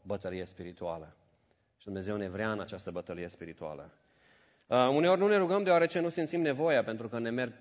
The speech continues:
tot, ne merge totul, ne merg toate bine. Când îți merge totul bine, numai atâta fă. Du-te într-un mission trip în Mexico și uite-te ce e acolo și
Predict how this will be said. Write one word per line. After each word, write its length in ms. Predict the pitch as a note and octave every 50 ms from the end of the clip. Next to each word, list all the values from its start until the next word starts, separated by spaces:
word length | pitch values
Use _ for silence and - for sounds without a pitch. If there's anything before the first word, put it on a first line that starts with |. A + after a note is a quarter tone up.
| _ _ _ _ _
tot, 220 | _ - B2+ C3+ -
ne 120 | C3 B2
merge 300 | A#2 A#2+ B2 A2+ A2 A#2
totul, 640 | G#2+ A2+ - B2+ C3 C3 - C3+ C3+ C3 B2+ B2+ B2+
ne 120 | A#2+ A2+ A2
merg 240 | A2+ A#2 A#2+ A2+ A2+
toate 280 | - A#2+ A#2 - A#2 G#2+
bine. 480 | G2+ G2+ G2 F2+ E2+ D#2+ D2 E2 G2 _ _ _ _ _ _ _ _ _ _ _ _ _ _ _ _
Când 220 | _ - D3 C#3 C3
îți 140 | C3 A#2+
merge 240 | D3 E3+ F3+ D#3+ D#3+
totul 260 | - D#3 D3 C3+ C#3
bine, 480 | C3 C3 C#3 C3+ C3 B2+ B2 B2 - - - _ _ _ _ _ _ _ _ _
numai 300 | - B2+ D3+ E3 E3+ D3
atâta 280 | B2 - C3 - A2 G2+
fă. 340 | - - G2 F#2+ F#2 F2 E2 E2+ - - _ _
Du-te 300 | - A2 C#3 C#3 B2+ B2
într-un 280 | A2+ G#2+ A2 G#2 G#2
mission 300 | G#2+ A2 G#2+ - G#2 G2
trip 280 | F#2 - G2 G2 F#2 -
în 100 | F#2 F2
Mexico 440 | G2 G2+ G2+ - - - - - G2
și 120 | F#2+ -
uite-te 320 | G2 G2+ F2 - F2 - F2+
ce 140 | - - F#2+
e 60 | F2
acolo 320 | E2+ - - F#2 F#2 F2
și 220 | - - - -